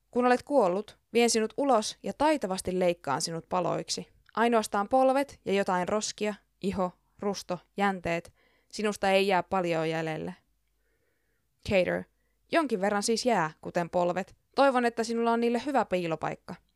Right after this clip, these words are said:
Anthrophagus, kuivatan polvet ja jauhan ne pieniksi pian sen jälkeen. Cater, okei, ne ovat kuulemma hyvää lannoitetta. Huomaan, että olet miettinyt sitä. Hyvä. Kuulostaa siltä, että olen ensimmäinen. Antrofagus.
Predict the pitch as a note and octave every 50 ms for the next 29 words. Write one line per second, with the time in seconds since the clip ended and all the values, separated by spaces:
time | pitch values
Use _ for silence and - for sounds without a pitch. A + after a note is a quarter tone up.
0 | _ _ _ _ _ _ _ _ - F#3 F3 - F3+ E3 - F#3 F#3 F3+ - F#3
1 | F#3+ - - - _ - D#4+ D#4+ A#3 G#3+ F3+ F#3 F#3 - A3 A3 G3 F3+ F#3 G#3
2 | - - - G#3 G3+ A3 A3 A3 G#3+ G3+ G3+ F#3+ F#3+ F#3+ - A#3 G#3 F3+ E3+ -
3 | - F3+ - E3+ E3+ D#3+ E3 - - E3+ F3 F3 F3 E3 D#3 D#3+ - - - -
4 | F3+ E3+ _ _ _ _ _ _ _ _ _ _ _ _ _ _ _ - - A3+
5 | F#3 F3 - - F3+ F#3 - _ _ _ _ _ _ _ _ - G3 F#3+ F3 E3+
6 | E3 E3+ F3 - _ _ _ _ - A3 B3 B3 A3+ - - G#3+ G3+ G3 F#3+ G3
7 | F#3+ G#3 C4+ C#4 B3+ G#3+ A3 C4+ D4 C#4 G#3 E3 D3 E2+ A#2+ E3 - - _ -
8 | F3 - _ _ _ _ _ _ _ _ _ _ - E4 G4 F#4 F4 D#4+ D4 D4
9 | C#4+ - C#4+ C#4 C#4 - A#3 F3+ D#3 - - D#3 D3+ D3+ - - - - D#3+ -
10 | _ _ _ _ _ - - B3 A3+ E3 D#3 D3 - _ _ _ _ _ _ _
11 | _ _ _ _ - D#4 E4 D#4 C#4 - - B3+ A#3 A#3+ - C#4 B3+ A3+ G#3+ F#3+
12 | F#3 - G#3 G#3 G#3+ G#3 G#3 F#3+ F3+ E3 - - D3 D3+ D3 D3 E3 E3 F3+ E3+
13 | - _ _ _ _ _ _ _ _ - F#3+ G3+ G3 E3+ E3 D#3+ D#3+ - F3 E3+
14 | - F3 F3 - -